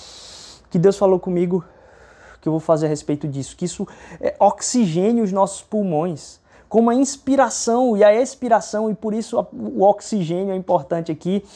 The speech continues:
que a gente chamou de O dois. Justamente por isso, porque é ouvir a Deus, obedecer a Deus. Ouvir a Deus,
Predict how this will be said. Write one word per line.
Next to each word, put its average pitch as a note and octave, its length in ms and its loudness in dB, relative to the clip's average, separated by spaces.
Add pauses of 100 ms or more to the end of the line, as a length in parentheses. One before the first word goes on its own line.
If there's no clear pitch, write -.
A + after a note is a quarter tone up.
(200)
que - 80 2
a G3+ 40 6
gente G3 100 0
chamou G#3 220 4
de G3 120 4
O A3 80 8
dois. F#3 540 2 (260)
Justamente A#3+ 420 -4
por A#3 180 -2
isso, G3 280 -4
porque - 240 -4
é G3 200 6 (920)
ouvir F#3+ 640 4 (180)
a F3+ 60 -4
Deus, D3 640 -6 (840)
obedecer D3 640 2
a C3 80 0
Deus. A#2 480 -8 (1000)
Ouvir G3 640 4
a F#3+ 140 2
Deus, D3 520 0